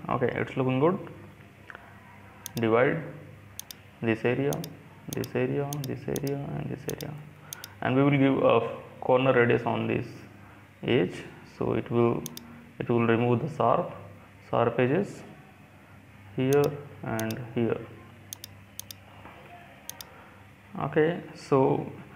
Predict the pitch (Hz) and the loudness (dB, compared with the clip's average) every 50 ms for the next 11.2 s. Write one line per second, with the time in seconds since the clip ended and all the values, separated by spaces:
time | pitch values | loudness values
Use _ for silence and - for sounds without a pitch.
0 | - - - - - - - 135 143 151 156 156 151 147 147 139 139 139 143 - | -20 -20 -20 -20 -14 -4 2 4 6 8 6 6 6 6 4 4 4 4 4 4
1 | 156 156 156 156 - 127 123 127 127 123 127 151 123 127 131 131 135 143 143 151 | 6 4 4 4 2 4 6 6 4 4 2 2 4 4 4 6 6 6 6 6
2 | 147 147 - - - - - - - - - - - - - - - - - - | 6 2 -4 -8 -12 -14 -16 -16 -16 -16 -16 -16 -16 -18 -18 -20 -20 -20 -20 -20
3 | - - - 139 120 120 123 131 123 123 135 127 135 135 139 139 135 139 - - | -18 -10 -4 -2 -2 0 0 2 4 4 4 6 6 6 6 6 4 2 0 4
4 | 139 127 123 127 - - 139 - - - 143 139 131 127 - - 143 143 147 143 | 6 6 6 6 4 2 -2 -8 -6 0 2 2 2 2 2 2 2 2 2 -2
5 | 139 - - - - - - - - - - - - 117 117 117 117 - - 127 | -6 -8 -12 -18 -20 -20 -20 -20 -20 -16 -8 -2 0 2 2 2 0 0 0 0
6 | 127 131 120 120 120 120 135 165 208 - - - - - - - - - - - | 2 2 2 4 4 6 4 4 4 0 -6 -10 -14 -18 -20 -20 -20 -20 -20 -20
7 | - - - - - - - - 120 120 127 120 - - 143 139 151 156 147 - | -20 -20 -20 -20 -20 -10 -2 2 2 2 2 2 0 0 2 2 0 -2 -6 -8
8 | - - - - - - 120 117 123 123 - 147 143 143 147 147 - - - - | -12 -14 -14 -8 0 2 2 2 2 0 0 0 0 0 0 -4 -12 -16 -16 -20
9 | - - - - - - - - - - - - - - - - - - - - | -20 -20 -20 -20 -20 -20 -20 -20 -20 -18 -18 -18 -18 -18 -20 -20 -20 -14 -10 -6
10 | 120 117 113 107 113 117 113 117 117 - - - - - - - - - 135 135 | -6 -4 -2 -2 -2 -2 -4 -6 -8 -12 -16 -20 -20 -20 -14 -6 0 0 0 0
11 | 135 151 151 156 | 0 -2 -2 -2